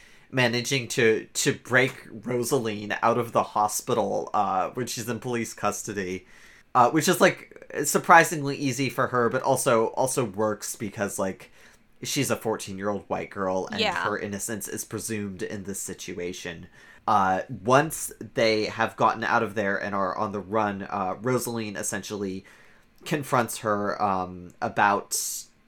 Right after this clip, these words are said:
Speaker 1: uh, well, how everything ha-, she's been pulling has been incredibly, like, stupid and risky. Uh, she's directly risking Rosaline's safety and has no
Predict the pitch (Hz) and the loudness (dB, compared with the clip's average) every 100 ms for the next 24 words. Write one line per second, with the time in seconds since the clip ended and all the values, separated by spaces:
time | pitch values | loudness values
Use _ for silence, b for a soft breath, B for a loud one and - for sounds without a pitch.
0 | _ 78 - - - 98 - 143 143 139 | _ -4 -2 -4 -4 -4 -2 8 10 10
1 | 110 156 151 156 147 143 139 139 - - | 8 8 8 6 2 0 0 -4 -8 -12
2 | 131 - 123 101 - - - - _ _ | -10 -6 -6 -4 -6 -8 -18 -20 _ _
3 | _ _ 135 139 120 - 170 143 117 107 | _ _ -8 -4 -4 2 2 4 0 2
4 | 117 - 117 107 - 110 127 117 120 113 | 2 2 -2 -2 -6 -4 -2 0 -2 -2
5 | 104 98 - - 104 107 101 90 92 104 | -4 -6 -8 -6 -4 0 -2 -4 -6 -6
6 | - - 95 92 - b b b b b | -6 -8 -8 -8 -10 b b b b b
7 | 95 92 80 - 135 - 120 139 147 143 | 0 0 0 0 -2 2 8 8 8 2
8 | - 123 120 - 117 101 104 113 104 101 | 2 0 0 -2 -4 0 0 0 -4 -6
9 | 95 - 110 104 - 98 - 104 95 127 | -6 -4 -2 -4 -6 -6 -6 -8 2 4
10 | 117 107 101 110 110 | 4 0 -2 0 0